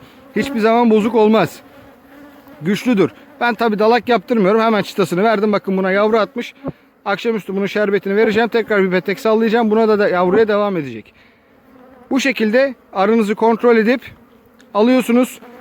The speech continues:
Kovanı ile beraber götürüyorsunuz. Kovanları boşaltıp tekrar geri getiriyorsunuz. Herkese iyi izlemeler diliyorum.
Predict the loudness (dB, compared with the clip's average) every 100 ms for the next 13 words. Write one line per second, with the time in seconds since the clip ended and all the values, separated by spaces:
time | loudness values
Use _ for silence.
0 | -8 0 2 2 2 2 2 0 0 -2
1 | -2 -2 -2 -2 0 -2 -2 -10 -10 -2
2 | 0 0 0 0 -2 -4 -4 -6 -6 -4
3 | -4 -2 -2 -2 -4 -6 -4 -4 -4 -10
4 | -20 -20 -20 -20 -20 -20 -20 -20 -20 -20
5 | -10 -4 -4 -2 0 0 0 0 2 2
6 | 2 2 2 2